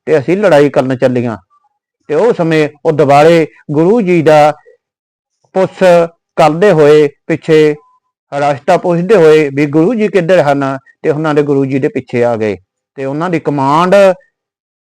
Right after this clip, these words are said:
ਮਾਤਾ ਭਾਗ ਕੌਰ ਕਰ ਰਹੀ ਸੀ। ਉੱਥੇ ਸਾਨੂੰ ਪਤਾ ਹੀ ਹੈ ਕਿ ਇੱਕ ਘਮਸਾਨ ਦਾ ਯੁੱਧ ਹੋਇਆ। ਘਮਸਾਨ ਦੇ ਯੁੱਧ ਦੇ ਵਿੱਚ ਜੋ ਉਹ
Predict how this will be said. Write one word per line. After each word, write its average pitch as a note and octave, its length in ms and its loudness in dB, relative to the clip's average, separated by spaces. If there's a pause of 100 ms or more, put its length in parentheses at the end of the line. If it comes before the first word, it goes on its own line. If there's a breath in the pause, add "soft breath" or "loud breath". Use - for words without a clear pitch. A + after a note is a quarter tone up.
(140)
ਮਾਤਾ C#3+ 580 -2
ਭਾਗ C3 280 2
ਕੌਰ C3+ 480 2 (120)
ਕਰ B2 160 0
ਰਹੀ A2 240 -8
ਸੀ। F#2+ 180 -16 (1400)
ਉੱਥੇ G#3 260 -2
ਸਾਨੂੰ F#3 260 -2
ਪਤਾ F#3+ 200 0
ਹੀ F3 280 2
ਹੈ D#3 360 2 (280)
ਕਿ D#3 120 2
ਇੱਕ D#3 520 0 (260)
ਘਮਸਾਨ D#3+ 420 -2
ਦਾ B2+ 100 2
ਯੁੱਧ A#2+ 280 -4
ਹੋਇਆ। A2+ 300 -8 (1080)
ਘਮਸਾਨ D3 400 -4
ਦੇ C#3+ 80 -2
ਯੁੱਧ C#3 260 -2
ਦੇ D3 140 0
ਵਿੱਚ C3+ 400 -2 (300 soft breath)
ਜੋ C#3+ 260 0
ਉਹ E3 240 2